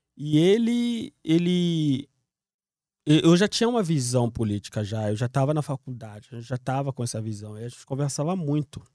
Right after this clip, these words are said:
E ele foi assassinado, ele foi morto, né, em casa.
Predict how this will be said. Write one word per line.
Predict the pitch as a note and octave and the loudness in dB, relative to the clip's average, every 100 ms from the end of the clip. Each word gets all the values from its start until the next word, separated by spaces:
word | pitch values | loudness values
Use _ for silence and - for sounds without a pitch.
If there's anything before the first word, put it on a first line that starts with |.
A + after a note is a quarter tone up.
| _ _ _ _ _ | _ _ _ _ _
E | C#3 | 0
ele | G#3+ | 2
foi | - A3+ | 2 2
assassinado, | A#3 A#3+ B3 A3+ F#3 F3+ B2+ | 0 -4 -4 0 0 0 0
ele | B2+ | 0
foi | - | 0
morto, | E3+ D#3+ D#3 B2 A2 G#2+ | 2 4 2 0 -8 -8
né, | A2 C3+ - _ - | -8 -10 -16 _ -20
em | A2+ | -8
casa. | B2+ C3 B2+ G#2 | 0 2 0 -2